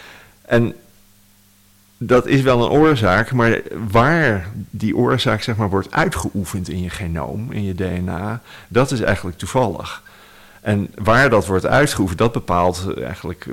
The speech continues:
wat de rol van de mutatie is, of je er beter of slechter van wordt, of die dodelijk is.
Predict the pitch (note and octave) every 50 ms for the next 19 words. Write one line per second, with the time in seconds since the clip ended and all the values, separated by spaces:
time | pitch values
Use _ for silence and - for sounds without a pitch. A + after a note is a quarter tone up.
0 | D#2 F2 F2+ F2 F2+ F2+ - - F#2 D#2 F2+ F2 F#2 F#2+ - F#2 F2+ F2+ F2+ F2+
1 | - A#2 A2+ A#2 A#2+ - - A2 E2+ - - - - - - F2+ E2 G2+ F2+ F2
2 | - - F2+ E2+ - - - A2+ A2 - - - G#2 F2+ G#2+ G2 F#2 F2+ F#2+ G2
3 | G2 - D#2 - - - E2+ E2+ F#2+ F#2+ F#2+ F2 G2+ G2 F#2 - G2 F#2 F#2 F2+
4 | - - - -